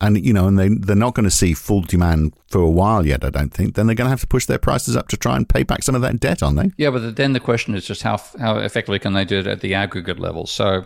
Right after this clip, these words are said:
Speaker 1: Hmm.
Speaker 2: I mean, if you individual, yes, you go, you put your prices up. Uh, what's gonna be the impact of that on you? Now, if you have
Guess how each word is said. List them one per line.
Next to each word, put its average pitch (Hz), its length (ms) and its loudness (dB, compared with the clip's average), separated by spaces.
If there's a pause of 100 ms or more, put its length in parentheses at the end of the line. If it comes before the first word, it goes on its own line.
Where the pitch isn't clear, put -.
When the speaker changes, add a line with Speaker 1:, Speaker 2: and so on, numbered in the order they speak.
Speaker 1:
Hmm. 101 200 4
Speaker 2:
I 110 60 0
mean, 104 100 0
if 101 140 -2
you 113 160 -2
individual, 110 480 -2
yes, 101 260 -2
you 104 100 -6
go, 95 140 -2
you 92 220 -4
put - 180 -8
your 92 80 -14
prices 101 480 -4
up. - 260 -8 (340)
Uh, 101 340 0
what's 117 260 -2
gonna 104 200 -2
be 90 80 -8
the 98 200 -4
impact 110 360 -4
of 90 100 -10
that 90 120 -2
on 85 160 -4
you? 87 140 -6
Now, 92 240 -2
if - 160 -8
you 98 140 -4
have 107 520 -4